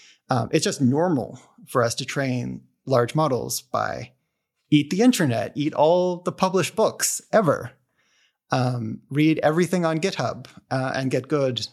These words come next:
uh, at predicting it. Um, so, like, the level of education vastly beyond any human, the degree to which the models are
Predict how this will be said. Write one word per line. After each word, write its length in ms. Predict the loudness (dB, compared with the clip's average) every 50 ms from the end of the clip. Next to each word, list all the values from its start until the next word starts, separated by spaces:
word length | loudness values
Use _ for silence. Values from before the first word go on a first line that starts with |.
| _ _ _ _ _ -8
uh, 160 | -6 -6 -4
at 140 | -6 -6 -6
predicting 400 | -6 -8 -8 -8 -8 -8 -10 -10
it. 200 | -10 -12 -14 -18 _ _ _ _ _ _ _ _ _ _ _ _
Um, 460 | -2 -2 0 0 -2 -4 -8 -10 -12 -16 _ _ _ _ _ _ _ _ -4
so, 100 | 0 2
like, 220 | 2 2 2 2 0
the 80 | 0
level 320 | 0 0 0 0 0 0 0
of 100 | 0 0
education 800 | -2 -2 -4 -4 -2 -2 -2 -2 -2 -4 -4 -6 -8 -8 -12 _ -20 -20 _ _
vastly 460 | -4 -2 -2 0 0 -2 -4 -6 -6 -4
beyond 500 | -2 0 0 0 0 -2 -4 -6 -8 -10 _ _ _ _ _ _ -4
any 100 | -2 -2
human, 300 | -2 0 0 -2 0 0
the 80 | -2 -4
degree 400 | -6 -6 0 4 4 4 4 2
to 140 | -2 -2 -2
which 360 | -2 -2 -2 -2 -6 -6 -4
the 80 | 0
models 680 | 0 0 2 0 0 -2 -2 -2 -2 -2 -2 -4 -4 -4
are 320 | -4 -4 -4 -4 -6 -8